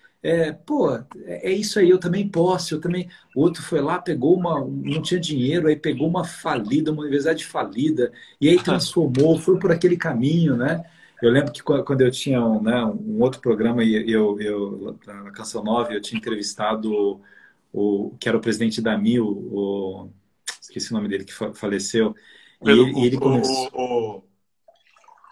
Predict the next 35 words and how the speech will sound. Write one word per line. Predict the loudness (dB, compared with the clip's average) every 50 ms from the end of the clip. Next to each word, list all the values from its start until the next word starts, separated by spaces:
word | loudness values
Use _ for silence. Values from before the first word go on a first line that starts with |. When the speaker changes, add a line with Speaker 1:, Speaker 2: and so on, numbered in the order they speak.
| _ -16
Speaker 2:
o, | -12 -10 -10 -8 -8 -8 -8 -10 -10
o | -12 -16 -20 -20 _ _ -20 -20 _ _ -2
pai | 2 2 2
do | 2 2
Pedro | -2 -4 -4 -2
Bueno. | -4 -4 -4 -4 -8 -14 _ _ _ _
O | -20 -20 -20 -18 -16 -16 -14 -14 -16 -12 -4 0
Speaker 1:
É, | 4 4 4 4
o | 4
pai | 2 2 2
do | 2 4
Pedro | 2 2 2 2
Bueno, | 2 0 0 0 -6 -8 -8
né? | -8 -6 -8 -8 -10 _ _ _ _ _ -10
Speaker 2:
Isso. | -6 0 2
Speaker 1:
E, | 4 4 6 6 4 4 4 2 2 0 0 0
Speaker 2:
Tá | 0
lindo | 2 0 0 -2
com | -2
o | 2
Speaker 1:
e, |
e | 4
Speaker 2:
Pedro. | 4 6
Speaker 1:
ele | 6 6
era | 4 4 4
incrível, | 2 0 0 0 2 4 6 6 6 4 4 4 4
ele, | 4 4 4
ele | 4 4 2 2
fez, | 2 2 4 4 4 4 6
né, | 6 6 6
a |
Speaker 2:
Edson. | 6 4 0 -6
Speaker 1:
faculdade | -2 2 2 2 2 0
de | -4
medicina, | -10 -10 -10 -12 -10 -6 -4 -2 -2 -4 -6